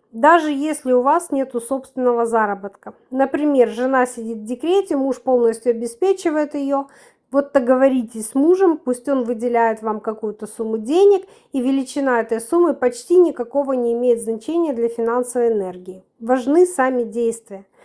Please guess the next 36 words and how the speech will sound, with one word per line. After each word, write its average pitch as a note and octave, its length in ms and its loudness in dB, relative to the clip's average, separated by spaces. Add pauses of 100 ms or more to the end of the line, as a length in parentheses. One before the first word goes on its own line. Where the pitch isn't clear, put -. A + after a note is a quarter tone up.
(320)
Пусть E4 280 2
он B3 140 4
вам A#3 220 4
выделяет C4+ 640 0
тысячу B3+ 440 -6
валютных A#3 520 0
единиц, C#4+ 500 4
например, D4+ 560 -2
но B3 120 4
вы D#4+ 160 0
будете C4 440 -6
ими A#3 180 0
распоряжаться C4 800 0
по A#3 160 -2
законам C4+ 440 -2
финансовой A#3+ 640 -2
энергии. F#3+ 500 -6 (720)
Когда C4+ 300 4
у D#4+ 60 0
каждого A#3 500 0
своя A#3 300 -2
финансовая A3+ 640 -6
энергия, F4 440 0
то F#4 140 -4
это B3 220 -2
тот A#3 340 0
случай, C#4 580 -2 (320)
когда B3+ 320 2
один B3+ 440 -2
плюс A#3 280 -6
один C4 300 -2
равно B3 300 2
десять, B3+ 540 -4
а B3 60 0
не A#3+ 140 0
два. G3 360 -10